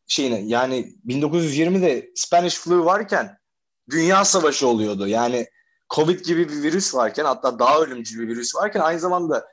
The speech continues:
dünya savaşı vardı. Yani o zaman dünyanın sonu değilse zaten şu an değil.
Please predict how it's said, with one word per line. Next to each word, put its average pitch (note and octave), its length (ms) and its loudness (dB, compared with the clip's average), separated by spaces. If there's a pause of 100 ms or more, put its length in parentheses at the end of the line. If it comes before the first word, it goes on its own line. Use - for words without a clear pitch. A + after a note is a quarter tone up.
(220)
dünya C#3+ 400 2
savaşı A#2 380 0
vardı. F#2 280 -4
Yani A2+ 220 0
o B2+ 120 2
zaman D#3+ 320 0
dünyanın C#3+ 320 -2
sonu D3+ 280 -4
değilse G#3 260 -2
zaten D#3 240 0
şu A#2 180 -4
an F#2 200 -4
değil. F2+ 180 -12